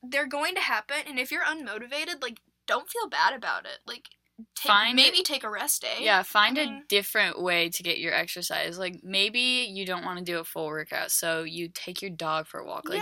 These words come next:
Speaker 2: that
Speaker 1: Yeah.
Speaker 2: is something easy and relaxing.
Speaker 1: Just something small, but there are days where you're unmotivated, and that's just how it is.
Speaker 2: Mm-hmm. And practice other healthy habits when you don't work out. Like,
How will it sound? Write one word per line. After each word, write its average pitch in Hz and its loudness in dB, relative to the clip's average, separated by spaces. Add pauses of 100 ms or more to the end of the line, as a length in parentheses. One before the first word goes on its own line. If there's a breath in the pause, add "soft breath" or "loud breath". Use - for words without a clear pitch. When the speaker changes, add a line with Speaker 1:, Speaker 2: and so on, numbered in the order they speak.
Speaker 2:
that 190 10
Speaker 1:
Yeah. 220 4
Speaker 2:
is 233 2
something 233 0
easy 180 -4
and 170 -8
relaxing. 165 -4
Speaker 1:
Just 339 2
something 349 0
small, 262 0
but 214 -8 (120)
there 247 0
are 254 2
days 208 -8
where 196 -14
you're 202 -10
unmotivated, 202 -8
and 135 -12
that's 208 -6
just 208 -4
how 190 -6
it 160 -12
is. 180 -4
Speaker 2:
Mm-hmm. 185 -8 (120)
And 202 -4
practice 214 4 (100)
other 185 4
healthy 180 -4
habits 180 4
when 180 -4
you 175 -4
don't 165 0
work 160 0
out. 156 0
Like, 156 -2